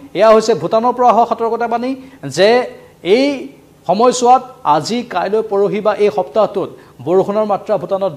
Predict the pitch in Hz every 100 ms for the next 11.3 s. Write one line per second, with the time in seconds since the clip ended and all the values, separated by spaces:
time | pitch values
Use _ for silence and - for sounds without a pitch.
0 | 165 147 196 214 233 226 - - 151 151
1 | 160 185 208 175 165 165 180 185 175 -
2 | 170 147 156 185 190 196 220 226 - -
3 | 151 175 180 180 165 151 147 143 - 147
4 | 185 208 202 202 220 220 - 151 147 185
5 | 190 - 143 175 185 120 143 175 208 -
6 | - 156 214 202 120 - - 131 - 196
7 | 208 165 135 151 165 165 147 151 196 208
8 | - - 147 147 170 165 143 131 135 131
9 | 117 127 165 180 208 - - 180 - 269
10 | 269 196 202 202 127 147 170 196 208 208
11 | 170 156 170